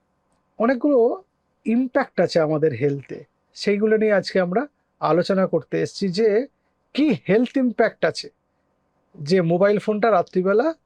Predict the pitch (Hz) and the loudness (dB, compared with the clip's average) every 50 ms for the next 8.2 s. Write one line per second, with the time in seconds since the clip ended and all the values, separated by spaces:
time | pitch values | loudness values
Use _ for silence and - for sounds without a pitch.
0 | _ _ _ _ _ - - 170 175 180 202 262 262 202 175 165 151 - 185 - | _ _ _ _ _ -6 -4 -2 0 2 2 2 0 0 -2 -2 -2 0 -2 0
1 | - 214 196 - 262 247 190 165 156 - - 147 - - _ _ _ _ _ _ | 0 0 -2 0 0 0 0 0 -2 -4 -6 -6 -8 -8 _ _ _ _ _ _
2 | _ - 180 185 190 208 190 - - 190 185 180 175 180 180 180 185 180 175 180 | _ -4 -2 0 0 0 -2 0 0 0 2 2 0 0 0 -2 -2 0 0 -2
3 | 170 - 190 180 175 170 - - 185 175 180 185 196 226 208 - 180 165 165 165 | 0 0 -2 0 0 -2 -2 -4 -4 -2 -2 -2 -2 -2 -2 -2 -4 -2 -2 -2
4 | 160 151 151 170 160 - - 190 185 196 220 190 - 208 180 165 180 214 240 - | -4 -2 -4 -6 -6 -4 -4 -4 -2 -2 -2 -2 0 0 0 0 -2 -4 -8 -10
5 | _ _ _ _ - - - - 170 180 180 - - - 240 196 180 208 233 _ | _ _ _ _ -20 -16 -6 -2 -2 -2 -2 -2 -2 0 0 2 2 0 -2 _
6 | _ _ _ _ - - - - - 196 226 - - 269 269 269 262 - - - | _ _ _ _ -12 -10 -8 -4 -2 -2 -2 0 0 0 0 0 0 -2 -4 -4
7 | 220 208 214 220 185 240 233 233 233 - 254 254 254 202 - _ _ _ - 190 | -2 -2 -2 -2 -2 0 0 0 0 0 0 0 0 -2 -6 _ _ _ 0 0
8 | 220 247 240 | 2 2 0